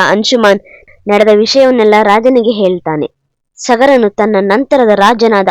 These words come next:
ಅಂಶುಮನನಿಗೆ ಗಂಗೆಯನ್ನು ಭೂಮಿಗೆ ತರುವ ಮಹತ್ತರ ಜವಾಬ್ದಾರಿಯನ್ನು ವಹಿಸ್ತಾನೆ. ಅಂಶುಮನ್ ಜೀವನ ಪೂರ್ತಿ ಪ್ರಯತ್ನಿಸಿದರೂ ಗಂಗೆಯನ್ನು ಭೂಮಿಗೆ ತರಲು ವಿಫಲನಾದನು. ಅವನ ನಂತರ ಅವನ ಮಗ ದಿಲೀಪನು ಕೂಡ ಈ ಕೆಲಸವನ್ನು ಪೂರ್ಣಗೊಳಿಸಲಾಗಲಿಲ್ಲ.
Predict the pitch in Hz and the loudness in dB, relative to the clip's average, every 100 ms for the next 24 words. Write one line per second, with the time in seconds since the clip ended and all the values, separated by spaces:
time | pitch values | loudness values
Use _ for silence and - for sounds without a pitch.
0 | - 190 240 - 247 226 202 190 190 _ | -4 -4 -2 -2 0 0 -2 -2 -4 _
1 | _ _ 180 202 226 269 240 220 214 185 | _ _ -2 0 2 2 2 2 -2 -2
2 | 233 262 233 226 202 190 185 247 - 233 | -2 0 -2 -2 -4 -4 -6 -6 -2 -2
3 | 208 208 220 208 214 214 208 180 180 - | 0 0 0 2 2 2 0 -2 -4 -6
4 | 160 147 - _ _ _ 196 226 262 240 | -6 -6 -10 _ _ _ -4 -2 -2 0
5 | 214 202 220 214 202 233 254 - 254 226 | -2 2 2 2 -2 -6 -6 -6 -4 0
6 | 220 226 214 208 202 208 _ _ _ 208 | 0 -2 -4 -4 -2 -6 _ _ _ -2
7 | 214 220 226 214 190 226 233 220 214 202 | -2 2 2 2 0 0 2 0 0 0
8 | 202 208 196 226 196 190 175 165 - _ | 0 -2 -4 -2 0 0 -2 -4 -8 _
9 | _ - 185 190 185 190 233 254 226 190 | _ -6 0 2 2 -2 0 2 2 2
10 | 185 180 185 180 208 262 262 240 233 214 | 0 -2 -2 -4 -6 -2 0 0 0 0
11 | 202 214 214 208 220 214 202 214 233 214 | 0 -2 -2 -2 0 -4 -2 0 0 2
12 | 190 208 175 170 165 156 | 0 -2 -4 -2 -4 -4